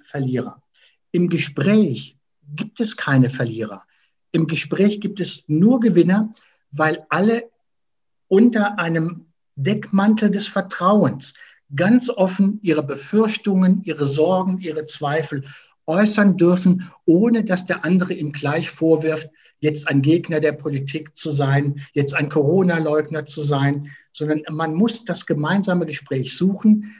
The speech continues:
die eigenen Prämissen des Denkens erkennen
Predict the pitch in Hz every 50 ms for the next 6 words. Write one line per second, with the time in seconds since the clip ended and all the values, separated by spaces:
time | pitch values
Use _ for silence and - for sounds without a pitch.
0 | _ _ _ - 139 139 139 - 156 160 180 202 214 214 214 208 196 190 196 -
1 | - - 160 151 156 165 185 233 262 - - - 190 147 127 107 - - _ _
2 | _ _ - 147 143 - 147 _ _ - 175 170 190 185 185 - 151 147 143 -
3 | 143 - _ - 151 135 135 143 - - 170 180 190 208 233 240 233